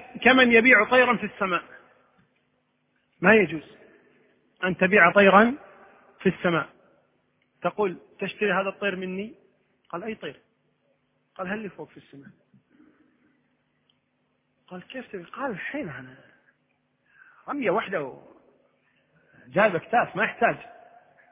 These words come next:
طيب، تخصص، أرميه لك. قال: "ارمه وإذا صدت أشتري". قال: "لا، تشتريه في السماء". ما يصح البيع. لماذا؟ لأنه لما باعه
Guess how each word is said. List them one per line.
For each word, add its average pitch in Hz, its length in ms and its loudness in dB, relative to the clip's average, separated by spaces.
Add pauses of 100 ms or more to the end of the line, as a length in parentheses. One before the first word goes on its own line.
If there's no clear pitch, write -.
(380)
طيب، 202 380 2 (1120)
تخصص، - 520 2 (880)
أرميه 214 320 6
لك. 262 260 6 (1700)
قال: 226 220 2
"ارمه 262 400 4
وإذا 294 140 4
صدت - 260 -2
أشتري". 226 360 2
قال: 214 200 4
"لا، - 340 2
تشتريه 233 460 0
في 208 60 -4
السماء". 170 320 -2 (1500)
ما 185 160 8
يصح 233 340 2
البيع. 165 300 -4
لماذا؟ 214 640 2 (960)
لأنه 214 300 2
لما 254 300 6
باعه 233 500 12